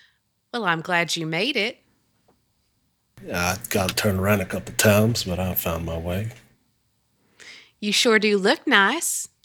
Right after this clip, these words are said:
Speaker 2: Thank you. You look lovely.
Speaker 1: Well, thank you. I think that's the nicest thing anybody's said to me all week.
Speaker 2: Yeah? What, really?
Speaker 1: Yeah.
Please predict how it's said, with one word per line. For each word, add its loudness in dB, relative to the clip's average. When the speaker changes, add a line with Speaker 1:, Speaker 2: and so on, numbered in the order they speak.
Speaker 2:
Thank -8
you. -10
You -12
look -10
lovely. -6
Speaker 1:
Well, -4
thank -8
you. -2
I -4
think 0
that's 2
the 4
nicest 4
thing 2
anybody's 0
said 0
to -4
me 0
all 0
week. -4
Speaker 2:
Yeah? -2
What, -8
really? -2
Speaker 1:
Yeah. -8